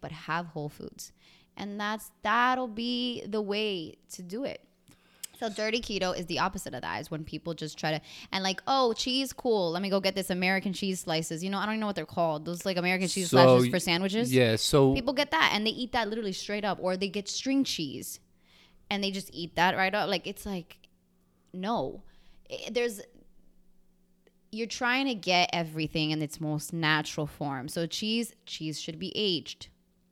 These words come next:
Speaker 1: Less lactose in it. More of the nutrition, more of the healthy fat. Um, fruits, a lot of sugars, so you should only be having berries when you're first starting out. Berries have antioxidants,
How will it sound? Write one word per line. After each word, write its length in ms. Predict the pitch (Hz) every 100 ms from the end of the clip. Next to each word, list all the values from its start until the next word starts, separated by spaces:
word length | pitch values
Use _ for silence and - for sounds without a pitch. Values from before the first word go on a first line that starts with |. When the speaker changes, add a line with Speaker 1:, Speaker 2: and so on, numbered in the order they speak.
| _ - - _
Speaker 1:
Less 320 | 131 143 151
lactose 520 | 196 202 196 180 165 -
in 140 | 147
it. 160 | 139 - _ _ _ -
More 200 | 160 156
of 60 | 151
the 80 | 160
nutrition, 480 | 160 - 185 -
more 140 | 160 156
of 40 |
the 60 | 151
healthy 300 | 170 165 165
fat. 320 | 156 139 - - - - - _ _
Um, 520 | 160 160 160 156 156 156 _ _ _ _ _ _ _ _ _ _ _ - -
fruits, 560 | - 180 175 143 - - -
a 60 | 165
lot 160 | 156
of 80 | 156
sugars, 380 | - 190 185 180
so 100 | 175
you 180 | 160 160
should 200 | - 160
only 260 | 160 170
be 120 | 156 160
having 320 | 156 151 151
berries 440 | 156 160 160 143
when 100 | 156
you're 120 | 151
first 220 | 151 151 -
starting 280 | 143 147 139
out. 220 | 139 - _ - - - _ _ _ _
Berries 320 | 156 143 147
have 140 | 151 160
antioxidants, 840 | 170 185 185 190 170 151 135 -